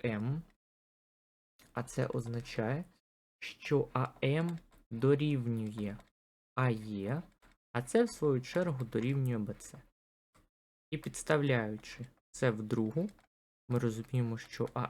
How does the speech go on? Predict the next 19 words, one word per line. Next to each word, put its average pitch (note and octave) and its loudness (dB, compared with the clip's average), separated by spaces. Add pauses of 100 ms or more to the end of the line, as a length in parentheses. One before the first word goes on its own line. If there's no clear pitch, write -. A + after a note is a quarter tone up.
(100)
М G#2 -4
в - -20
квадраті G#2+ -2 (560)
у B2+ 2
нас A2+ 2
дорівнює A#2+ 0 (400)
А A2 -8
С E3+ -2
на C3+ -2 (400)
М C#3 -4
Ц. - -12 (960)
Це - -6
саме G#2+ -4
те, A3 2
що - -6
нам A2+ -2
треба E3 -2
було A#2 -2
довести. - -10